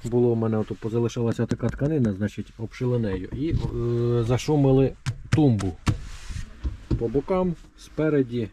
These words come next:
скільки максимально могли зробити, скільки зробили. Так, що ми тепер зробимо? Включаємо масу. Так.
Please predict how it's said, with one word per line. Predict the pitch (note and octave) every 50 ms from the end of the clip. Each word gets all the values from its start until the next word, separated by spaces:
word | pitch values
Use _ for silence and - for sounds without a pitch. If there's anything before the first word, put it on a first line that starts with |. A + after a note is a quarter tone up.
| - - - - -
скільки | - - C3 B2+ -
максимально | B2 A#2+ A#2 - - - B2 B2 A#2+ A#2+ A#2 A2+ A2+ G#2 - - - - - - - - - - - -
могли | B2+ B2+ A#2 B2 B2+
зробити, | A2 B2 C3 C#3 E3 F#3 F3 - B2
скільки | - - C3+ C3 - C3 A#2+ - - - - - - -
зробили. | A2+ A2 A#2+ C3 C3+ A#2+ A#2 G#2 F#2+ G2
Так, | F#2+ - A#2 G2 - - - - - - - - - - - - - - - - - - - - - -
що | - - B2+ B2
ми | A#2+
тепер | A#2 - - - A#2
зробимо? | A2 G#2+ A2 A2 G2+ G#2 G2+ G2 F#2 - - - - - - - - - - - - - - - - - - - - -
Включаємо | - - G#2+ - - A2+ G#2 G2+ G2+ G2+ G#2
масу. | B2 D3 D#3 D3 - - D3 D3 - - - - - - - - - - - - - - - - - - - - - - - - - - - - - - - - - - - - - - - - - - - - - - - - - - - - - - - - - - - - - - - - - - - - - - - - - - - - - - - - - - -
Так. | A#2 G#2+ G2+ F#2+ - -